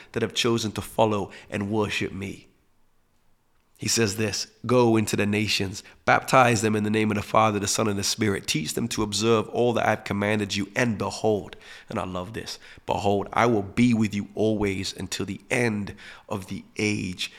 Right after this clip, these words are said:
Kiss the ground. Kiss the ground.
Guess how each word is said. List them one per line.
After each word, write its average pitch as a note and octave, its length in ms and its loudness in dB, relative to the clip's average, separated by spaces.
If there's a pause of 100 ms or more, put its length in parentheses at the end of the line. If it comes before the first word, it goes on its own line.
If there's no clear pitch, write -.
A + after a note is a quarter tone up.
(160)
Kiss - 320 -2
the G2 140 -8
ground. G2+ 680 -8 (640)
Kiss - 320 -2
the A2 100 -2
ground. - 680 -8